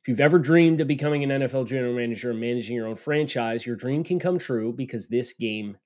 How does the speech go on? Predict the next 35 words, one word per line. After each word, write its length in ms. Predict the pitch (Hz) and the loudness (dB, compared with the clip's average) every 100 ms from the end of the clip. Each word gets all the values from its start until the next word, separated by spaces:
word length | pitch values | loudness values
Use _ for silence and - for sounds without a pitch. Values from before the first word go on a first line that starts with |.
| - | -10
lets 340 | 107 101 - | -8 -8 -10
you 100 | 104 | -10
do 300 | 98 110 98 | -10 -8 -8
it. 220 | 76 - - | -10 -16 -10
You 120 | 107 | -6
manage 340 | 104 98 90 - | -4 -4 -6 -4
every 340 | 135 143 165 170 | -2 2 4 2
strategic 540 | - 156 160 135 127 | 2 0 0 0 2
aspect 380 | 120 117 117 113 | 2 2 -2 -2
of 100 | 101 | -8
your 80 | 107 | -4
football 360 | 143 117 127 | -2 4 4
team, 220 | 123 127 | 4 -2
play 220 | 113 156 165 | 4 4 4
through 200 | 156 139 | 2 0
seasons, 500 | 131 113 120 117 - _ _ | 0 0 0 -2 -6 _ _
lead 180 | 139 170 | 0 2
your 100 | 160 | 2
team 280 | 139 151 139 | 0 -2 0
to 60 | |
glory, 460 | 117 120 113 117 113 _ | 0 0 2 0 -4 _
trying 240 | - 170 175 | -6 0 2
to 60 | |
build 200 | 147 139 | 4 2
a 40 | 127 | 0
dynasty 420 | 117 117 110 117 | 0 -2 -4 -8
by 140 | 92 | -8
hiring 240 | 90 95 92 | -8 -8 -8
the 80 | |
right 120 | 95 - | -16 -6
coaches 300 | - 240 196 | -6 -4 -8
and 80 | |
coordinators, 600 | - 175 165 160 156 139 - | -4 -2 0 0 0 -4 -2
trading 280 | 190 170 | 0 0
players, 440 | 135 139 139 135 | 2 0 0 -2